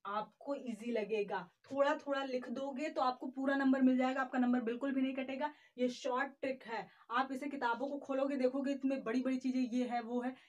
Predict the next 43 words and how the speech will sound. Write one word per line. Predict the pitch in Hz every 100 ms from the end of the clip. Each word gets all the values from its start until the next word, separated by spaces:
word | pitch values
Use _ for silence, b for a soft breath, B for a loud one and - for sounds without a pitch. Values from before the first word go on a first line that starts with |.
| -
ये | 277
सारी | 277 269
important | 302 262 247 247 294 277
चीजें | 254 240 262 277
बे-, | 226 202 226
लिखी | 233 262
जाती | 247 226 262
हैं, | 277
बस | 214 214 -
पूरा | 285 302
नहीं | 277
लिखा | 262 254
जाता। | 240 233
विस्तार | 233 247 254 277
से | 285
लिखोगे | 269 285 277
तो | 302
कैसे | 277 254
कर | 277 240
पाओगे, | 233 220 214 B B
पेपर | - 254 262
हल | 247 277
नहीं | 262
कर | 247
पाओगे | 226 220 220
पूरा। | 214 220 220 b b _ -
तो |
important | 269 247 254 247 302 302 294
point | 254 247
मैं | 269 262
बता | 240 233 240
रही | 277 302
हूँ, | 320
ये | 247 277
अगर | 277 262
आप | 254 247
कर | 233
दोगे, | 247 254
पूरा | 302 262 262
number | 254 240 226
आपको | 220 269
मिल | 226 196
जाएगा। | 185 170 175